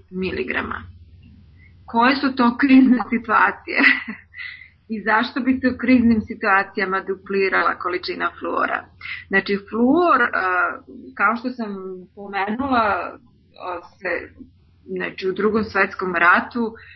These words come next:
koristio za izazivanje, a, pokornosti, a, logoraša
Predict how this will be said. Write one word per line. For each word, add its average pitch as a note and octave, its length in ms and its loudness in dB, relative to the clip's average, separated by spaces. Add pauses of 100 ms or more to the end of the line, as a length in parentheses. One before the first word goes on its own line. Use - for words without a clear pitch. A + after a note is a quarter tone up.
(180)
koristio G3+ 680 -2 (220)
za F#3 360 4 (420)
izazivanje, F#3+ 1000 -2 (380)
a, F3 240 -2
pokornosti, G3 1200 -2
a, D#3+ 600 -2 (500)
logoraša F3 840 0